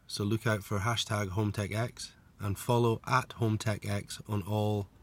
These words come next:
your favourite social media platforms. There will be live streams throughout the day, and you can also engage with the, with the organisers throughout the event if you can't make it. This event is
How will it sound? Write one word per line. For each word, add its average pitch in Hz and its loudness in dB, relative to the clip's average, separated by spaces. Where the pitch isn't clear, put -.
your 101 -2
favourite 98 0
social 101 -2
media 98 0
platforms. 90 -6
There 101 -2
will 101 2
be 98 2
live 110 6
streams 113 2
throughout 110 0
the 98 -6
day, 131 2
and 101 0
you 104 -2
can 110 2
also 117 6
engage 110 4
with 120 0
the, 104 2
with 135 2
the 113 4
organisers 98 2
throughout 117 6
the 104 0
event 98 2
if - -8
you 104 0
can't 98 0
make 98 -2
it. 92 -6
This 120 -2
event 131 6
is - 2